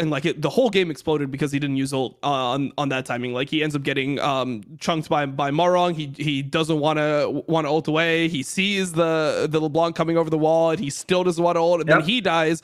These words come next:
Speaker 1: and because he dies, they transfer the pressure to bot, and bot dies. Like, game, like, that is a game-defining int, where if you are playing on your top, top, top level, you just can't have a play. Like, you can't,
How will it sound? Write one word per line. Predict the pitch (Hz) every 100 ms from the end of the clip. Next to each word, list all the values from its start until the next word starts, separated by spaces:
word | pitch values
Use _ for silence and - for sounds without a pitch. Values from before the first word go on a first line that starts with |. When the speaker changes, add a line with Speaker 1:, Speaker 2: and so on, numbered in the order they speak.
| -
Speaker 1:
and | -
because | 151 - 269
he | 202
dies, | 175 165 165
they | 156
transfer | 143 190 180
the | 165
pressure | 175 170
to | 160
bot, | 151 165
and | 151
bot | 156 190
dies. | 151 147 -
Like, | 143
game, | 156 190 -
like, | 165
that | 175 226
is | 190
a | 156 151 139 - _ _ - 143
game-defining | 196 214 220 202 - 175 175 165 151 -
int, | 170 139 -
where | 165 156
if | 175
you | 214
are | 175
playing | - 190 175
on | 160 156
your | 156
top, | 151 185 165
top, | - 156
top | - 151 -
level, | 165 143 135 - _
you | - 170
just | 160 -
can't | 180 147
have | 123
a |
play. | 92 120
Like, | 110
you | -
can't, | 175 233